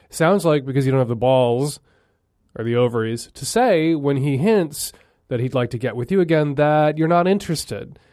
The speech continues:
That's all. That's the key. That's the key out. That's the way out. Just say when he hints, like, "I'm gonna be at this party, I really wanna hook up with you again," say, "You know, I'm really not interested, would rather be friends than hook up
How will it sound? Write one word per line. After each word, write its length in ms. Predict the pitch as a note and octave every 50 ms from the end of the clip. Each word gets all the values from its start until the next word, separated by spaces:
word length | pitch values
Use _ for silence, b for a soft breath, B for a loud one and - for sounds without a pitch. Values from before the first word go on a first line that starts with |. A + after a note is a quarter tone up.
| b b b b _ _ _ -
That's 260 | D3+ F#3+ A3+ A#3 -
all. 160 | C4+ C#4 A3+
That's 300 | D#3+ E3 G#3+ B3+ - - - _ _ _ _ _ _ _ _ _ _ _
the 80 | - C#3
key. 480 | - - F#3+ C4 C#4+ B3+ C#3+ A2 A2+ -
That's 280 | - C3 - E3 - -
the 140 | - E3+ E3
key 240 | E3 - E3+ F3+ G3
out. 180 | G#3+ G#3+ C#3+
That's 200 | B2 C3+ C#3 -
the 120 | - F3+ E3+
way 180 | F#3 F#3+ G#3
out. 240 | A#3 G#3+ C#3 A2 -
Just 200 | - C#3 C3+ -
say 260 | - E3 E3+ F3+ F3
when 180 | E3 D#3 D#3 D#3
he 180 | D3+ F3 E3+
hints, 260 | D3+ F3 F#3+ F#3 E3 -
like, 100 | C#3+ C#3+
"I'm 80 | E3
gonna 80 | F#3+ G3+
be 60 | G#3+
at 40 | G3+
this 120 | G#3 -
party, 560 | - - G3 G3 G#3 A3 G#3 G#3 G#3+ G#3 G#3
I 140 | G3+ G3+ G3+
really 540 | F#3 F3+ F#3 F3 E3 D#3 F3+ G3+ G#3+ A3 A3+
wanna 180 | G#3+ G#3 G#3 F#3+
hook 160 | G3+ G3+ G#3+
up 80 | G#3
with 100 | F#3+ G#3
you 40 | G3+
again," 240 | G3+ - G3 F#3+ F#3 B B B B B B
say, 160 | B - F#3+ F3+
"You 180 | F3+ F3 G3+
know, 340 | G#3 G#3+ G#3+ G#3+ G#3+ G#3 G3+ B B B B B B _ _
I'm 180 | - F#3 F#3 G3+
really 160 | A3 A#3+ A#3+
not 180 | A3+ G#3 G3 G3
interested, 340 | F#3+ - - - G3 E3+ E3
would 300 | D#3+ - E3+ E3 F3 E3+
rather 260 | F#3 F3+ F3+ F3+ E3+
be 120 | D#3 D#3+
friends 600 | D#3 - B2 G#2+ G#2 G2 G2 G2+ - - - - _ _ _ _ _ _ _ _ _ _ C#3+
than 160 | C#3+ C3+ C3
hook 200 | C3 C#3 C3 -
up 220 | A#2 G#2+ G2+ -